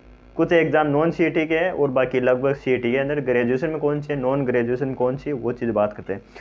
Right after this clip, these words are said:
तो इसके अंदर first exam है पर्यवेक्षक महिला आंगनबाड़ी कार्यकर्ता, तो ये महिलाओं के लिए है और नॉन सीईटी की होगी, और ये बाईस जून को होगी। कब होगी? बाईस जून को होगी, इसकी डेट बाईस जून है और नॉन सीईटी के अंदर है ये।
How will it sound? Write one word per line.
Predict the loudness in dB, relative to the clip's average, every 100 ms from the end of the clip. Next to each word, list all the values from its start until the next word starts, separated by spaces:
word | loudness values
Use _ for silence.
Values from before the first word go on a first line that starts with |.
| -6
तो | -2
इसके | 2 2
अंदर | 2
first | 2 2 4
exam | 4 4 4 4
है | 2 -2 -8 -20 -20 -16 0
पर्यवेक्षक | 4 4 4 2 2 2
महिला | 0 2 4 4 4 -2 -18 -20 -20 -20 -20 -8
आंगनबाड़ी | -2 0 2 4 4 4
कार्यकर्ता, | 2 4 4 4 2 0 0 0 -2
तो | 0 2 2 -2
ये | 0 4 4
महिलाओं | 4 2 2 2
के | 2
लिए | 2 2
है | 2
और | 0 -2 -2 -4
नॉन | -2 0 0 2
सीईटी | 2 2 2 0
की | 0
होगी, | 0 0
और | 0 2
ये | 2
बाईस | 4 4 2
जून | 0 -2
को | 0
होगी। | -2 -2 -4
कब | -4 -2
होगी? | -2 -4 -10 -20 -16 0
बाईस | 4 4 4
जून | 0 0
को | 2
होगी, | 2 2 -2 -4
इसकी | -4 -4
डेट | -2 -2
बाईस | 0 0
जून | 0 -2 -4 -10 -6
है | -6 -6 -18 -4
और | 0
नॉन | 2 4 4
सीईटी | 4 2 4
के | 4
अंदर | 4 4 4
है | 2
ये। | 0